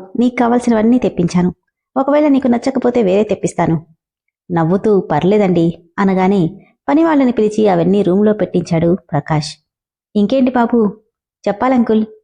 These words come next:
"అవును, నువ్వెక్కడ చదువుకున్నావు? ఈయనేంటి ఇలా అడుగుతున్నాడు?" అనుకుని, "అదేంటి, ఇందాక సెరీ చెప్పింది కదా." "అవునా, నేను సడన్గా మిమ్మల్ని చూసిన షాక్లో ఉన్నాను బాబు."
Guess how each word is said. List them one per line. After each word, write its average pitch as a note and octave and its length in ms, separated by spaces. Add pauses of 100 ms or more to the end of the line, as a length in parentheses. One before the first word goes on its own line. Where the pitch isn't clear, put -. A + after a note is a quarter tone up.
(460)
"అవును, A#3+ 260 (380)
నువ్వెక్కడ A3+ 380
చదువుకున్నావు? C4 540 (680)
ఈయనేంటి G#3 480
ఇలా G3+ 200
అడుగుతున్నాడు?" A3+ 540 (520)
అనుకుని, G#3+ 400 (460)
"అదేంటి, B3+ 380 (420)
ఇందాక A3 320
సెరీ A#3 260
చెప్పింది C#4 360
కదా." G3+ 240 (680)
"అవునా, G#3 300 (480)
నేను A3+ 160
సడన్గా G#3 380
మిమ్మల్ని A3+ 340
చూసిన G#3 320
షాక్లో G#3 460
ఉన్నాను F#3 260
బాబు." D3+ 280